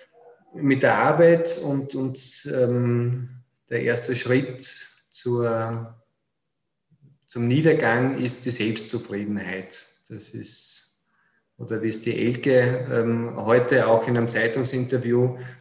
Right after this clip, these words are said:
ähm, beantwortet hat, auf die Frage sozusagen, ob wir noch immer am Feiern sind, ähm, hat sie das so formuliert, so quasi auch, wenn man eine gute Schularbeit geschrieben hat, ähm, sollte man idealerweise nicht zu lernen aufhören. Ich meine, auch wenn man vielleicht als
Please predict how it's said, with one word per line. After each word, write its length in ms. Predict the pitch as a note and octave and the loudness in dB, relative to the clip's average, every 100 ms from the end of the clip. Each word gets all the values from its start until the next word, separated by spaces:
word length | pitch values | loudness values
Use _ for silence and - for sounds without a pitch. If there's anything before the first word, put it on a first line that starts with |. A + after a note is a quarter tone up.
| - | -10
ähm, 220 | A#2+ A#2+ | -6 -6
beantwortet 800 | A#2+ G#2 A#2 B2 A#2 A#2 A#2+ - | -4 -4 -4 0 0 0 -2 -2
hat, 600 | A2+ A2+ - - C#2 - _ | -2 -2 -6 -8 -6 -8 _
auf 100 | G2+ | -10
die 120 | - | -8
Frage 540 | A#2 G#2+ A2+ B2 A#2+ A#2 | -4 0 2 4 2 0
sozusagen, 460 | - - A#2 A2+ | -4 -8 -6 -4
ob 140 | A2+ A2+ | -4 0
wir 100 | A2+ | 0
noch 180 | A2+ B2 | 0 -2
immer 240 | B2 A#2+ | 0 0
am 120 | A2+ | 0
Feiern 400 | A2+ G#2 B2 B2+ | -2 0 0 0
sind, 420 | B2+ A#2 A2+ A#2+ - - - _ | -2 0 0 0 -4 -12 -18 _
ähm, 180 | A#2 A#2 | -6 -4
hat 160 | A#2 - | -4 -4
sie 240 | A2+ G#2 - - | -6 -8 -14 -14
das 140 | A2 - | -12 -6
so 120 | A2+ | -2
formuliert, 560 | A#2+ A#2 A2+ A2+ B2 | 2 2 2 2 0
so 120 | A#2+ - | 0 -4
quasi 380 | A2+ A2 A#2 | -4 -2 -2
auch, 300 | A#2 A#2 - | -2 -4 -6
wenn 120 | A#2 A2+ | -6 -4
man 120 | A2+ | -2
eine 260 | A2+ A2+ | -4 -4
gute 280 | A#2 A#2+ B2 | -4 -4 -2
Schularbeit 640 | - B2+ C3 A#2+ A2 A2+ - | -2 0 0 0 -2 -4 -6
geschrieben 480 | - A#2 A#2 A#2+ A2 | -2 0 0 0 0
hat, 320 | A2+ A2 - - - - _ | 0 -2 -10 -16 -20 -20 _
ähm, 540 | A#2 A2+ A2+ A2+ A#2 - - | -6 -4 -4 -4 -8 -12 -12
sollte 340 | A#2 A2+ A#2 | -6 -4 -2
man 480 | A2+ A2 A2 A#2 - | -2 -2 -2 -4 -6
idealerweise 800 | A#2 A2 G#2+ A#2 B2+ D#3 - A2 | -6 -2 2 2 2 -2 -2 -2
nicht 340 | A2+ A2+ - | -2 -4 -10
zu 280 | - - B2 | -14 -10 -4
lernen 560 | A#2 B2 B2+ A#2+ A#2 - | 2 4 4 2 0 -4
aufhören. 640 | A2 - A2 A2+ A#2+ B2 | -8 -8 -2 2 2 2
Ich 80 | A2 | -2
meine, 260 | G#2 G#2+ A2+ | -6 -6 -12
auch 80 | |
wenn 140 | A2 A2 | -12 -10
man 160 | G#2+ | -10
vielleicht 360 | G#2 G#2+ G#2 - | -10 -10 -10 -10
als 300 | - - | -12 -12